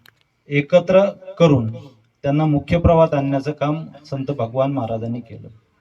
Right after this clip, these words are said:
त्याचबरोबर जाती भेद हा अमंगळ आहे, हे जसं संत तुकाराम महाराजांनी आणि इतरांनी सांगितलं, तेच कीर्तनाच्या माध्यमातून कुठलाही भेदाभेद नसावा,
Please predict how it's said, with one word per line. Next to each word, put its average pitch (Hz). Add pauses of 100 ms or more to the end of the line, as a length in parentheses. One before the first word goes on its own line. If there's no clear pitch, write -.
(480)
त्याचबरोबर 160 (260)
जाती 165 (160)
भेद 143 (380)
हा 139 (100)
अमंगळ 170
आहे, 113 (480)
हे 143
जसं 147
संत 151
तुकाराम 160
महाराजांनी 147
आणि 139
इतरांनी 160
सांगितलं, 131
तेच 170
कीर्तनाच्या 165
माध्यमातून 127
कुठलाही 170
भेदाभेद 165
नसावा, 135